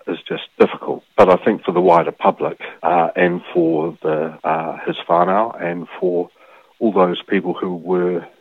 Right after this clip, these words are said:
charged or affected by what happened, um, there's some, uh, finality there, which is, um, extremely pleasing.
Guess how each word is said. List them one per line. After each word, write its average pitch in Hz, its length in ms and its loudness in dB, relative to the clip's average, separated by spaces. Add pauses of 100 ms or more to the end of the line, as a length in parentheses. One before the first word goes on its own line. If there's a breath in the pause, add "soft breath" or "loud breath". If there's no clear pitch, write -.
charged 104 640 0
or 165 180 -6
affected - 460 -8
by 82 460 2
what 90 180 0
happened, 85 560 -8 (300)
um, 85 340 -2
there's 87 300 -4
some, 85 280 0 (100)
uh, 80 280 -2 (180)
finality 87 600 -2
there, 73 240 -8
which 78 260 -10
is, 78 120 -6 (320)
um, 82 500 -8 (100)
extremely 80 580 -8 (380)
pleasing. - 460 -10